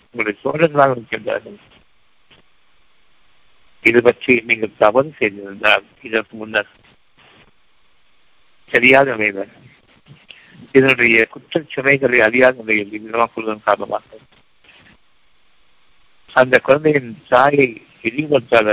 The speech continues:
மனதை கொண்டு நீங்கள் அறிவித்துவிட்டீர்கள், உங்களை அறியாமலேயே அல்லது சிந்தனை இல்லாமல். இப்பொழுது நீங்கள் அறிவிக்கப்பட்டிருக்கின்றீர்கள், இதுவரை நீங்கள் அறிவித்தது குற்றமில்லை.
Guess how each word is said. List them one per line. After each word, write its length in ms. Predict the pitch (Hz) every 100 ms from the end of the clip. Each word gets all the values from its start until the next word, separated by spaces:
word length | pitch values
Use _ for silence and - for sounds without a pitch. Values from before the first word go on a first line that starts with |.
| 104 - _ _ _ _ _ _ _ _ _ _ _ _ _ _ _ _ _ _ _ _ _ _
மனதை 480 | 107 117 127 123 120
கொண்டு 360 | 113 123 123 135
நீங்கள் 220 | 113 107
அறிவித்துவிட்டீர்கள், 720 | 104 110 107 101 104 98 98 98
உங்களை 260 | - 107 104
அறியாமலேயே 600 | 98 107 104 101 98 104 - _ _ _ _ _ - - - - - - -
அல்லது 300 | 120 117 117 -
சிந்தனை 340 | 117 117 113
இல்லாமல். 440 | 104 104 101 95 - _ _ _ -
இப்பொழுது 520 | 120 - 143 143 180 - _ _ _ _ _ _ _ _ _ _ - _ -
நீங்கள் 280 | 110 107 101 -
அறிவிக்கப்பட்டிருக்கின்றீர்கள், 1040 | 113 117 120 123 - 139 147 139 147 165 185 _ _ _
இதுவரை 380 | 131 139 165 175
நீங்கள் 280 | 180 143 113
அறிவித்தது 360 | 107 110 - 113
குற்றமில்லை. 580 | - - 117 110 110